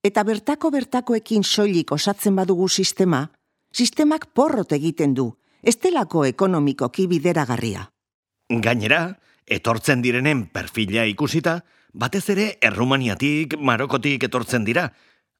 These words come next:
Speaker 2: Aniztasuna dago eta Europar Batasunetik kanpokoak dira gehienak.
Speaker 1: Bai, hala da. Eta hona gaur jakinarazi den beste datu bat. Turkiako herri baten barne produktu gordinaren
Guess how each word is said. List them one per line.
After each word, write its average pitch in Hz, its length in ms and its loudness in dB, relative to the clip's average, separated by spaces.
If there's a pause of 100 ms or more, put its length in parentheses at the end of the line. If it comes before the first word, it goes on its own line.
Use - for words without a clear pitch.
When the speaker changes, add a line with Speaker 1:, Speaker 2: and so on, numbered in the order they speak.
(100)
Speaker 2:
Aniztasuna 175 580 0
dago 127 380 0
eta 104 380 -2
Europar 117 440 0
Batasunetik 135 600 0
kanpokoak 120 540 0
dira 104 280 -4
gehienak. 98 540 -8
Speaker 1:
Bai, 139 400 -2
hala 135 240 0
da. 110 160 -6 (680)
Eta 254 320 0
hona 339 400 0
gaur 277 320 2
jakinarazi 196 800 0
den 220 200 2
beste 175 340 0
datu 151 260 0
bat. - 300 -10 (280)
Turkiako - 640 0
herri 254 220 0
baten 180 420 0
barne 196 380 4
produktu 190 560 0
gordinaren 196 720 2